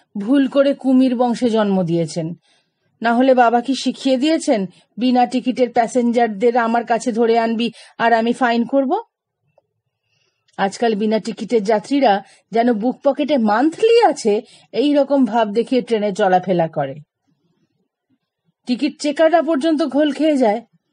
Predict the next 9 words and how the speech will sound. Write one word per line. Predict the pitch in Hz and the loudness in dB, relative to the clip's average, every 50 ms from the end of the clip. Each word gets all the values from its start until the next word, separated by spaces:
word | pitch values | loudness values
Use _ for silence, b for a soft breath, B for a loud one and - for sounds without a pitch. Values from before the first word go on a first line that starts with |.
| _ _ _ _ _ _ _ _ _ _ _ | _ _ _ _ _ _ _ _ _ _ _
সেখানে | - - 247 214 - 269 269 285 262 | -8 -6 -4 -2 0 0 0 0 0
হারু | 220 202 226 247 247 247 285 | -2 -2 0 0 0 0 0
টের | 247 - 285 285 262 | -2 0 0 -2 0
পায় | - 302 302 302 | 0 0 0 0
কি | - 302 285 | 0 -4 -4
করে? | - 339 330 359 453 - _ _ _ _ _ _ _ _ _ _ _ _ _ 190 | -2 -2 -2 -2 -6 -10 _ _ _ _ _ _ _ _ _ _ _ _ _ -4
গড়পড়তা | 175 214 214 208 - - 240 233 - - 269 254 | 0 0 0 0 0 0 -2 -2 0 0 0 0
মানুষের | 247 247 233 233 240 240 - - 269 262 220 - | 2 0 0 -2 -2 -4 -2 -2 -2 -2 -2 -4
চেয়ে | - - 359 339 269 | -4 -2 -2 -2 -2